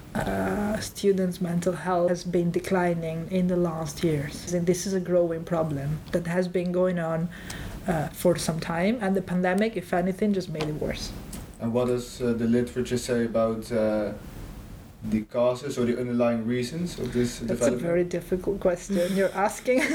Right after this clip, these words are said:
Speaker 1: <laughs> It's, it's, it's difficult to pinpoint just, "Oh, this is the reason." It's, it's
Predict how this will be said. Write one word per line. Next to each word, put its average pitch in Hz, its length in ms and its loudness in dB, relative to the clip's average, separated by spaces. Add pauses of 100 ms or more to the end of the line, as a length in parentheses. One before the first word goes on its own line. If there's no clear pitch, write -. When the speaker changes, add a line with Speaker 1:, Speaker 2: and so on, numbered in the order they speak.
(220)
Speaker 1:
<laughs> - 280 -4
It's, 208 280 2
it's, 220 420 0
it's 233 260 2
difficult 269 540 0
to 220 80 -2
pinpoint 214 640 0
just, 208 320 -2
"Oh, 220 360 2 (360)
this 254 200 0
is 262 120 0
the 233 80 2
reason." 180 440 2 (1300)
It's, 220 400 2
it's 220 320 2